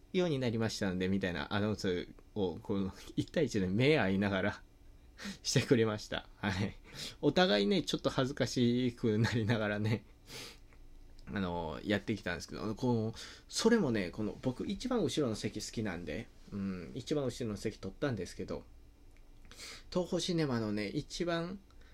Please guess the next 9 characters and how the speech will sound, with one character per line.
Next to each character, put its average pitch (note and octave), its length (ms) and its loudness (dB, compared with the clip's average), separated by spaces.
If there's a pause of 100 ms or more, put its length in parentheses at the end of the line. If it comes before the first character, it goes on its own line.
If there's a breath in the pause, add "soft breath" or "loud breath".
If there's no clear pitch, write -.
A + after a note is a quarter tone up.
(360 soft breath)
別 F3 200 6 (100)
館 F3+ 180 -2
の、 D#3 400 -2 (640)
そ - 140 -6
の、 G2 120 0
入 C3+ 280 0
場 C3+ 180 -2
し - 120 -8
て A#2+ 220 -2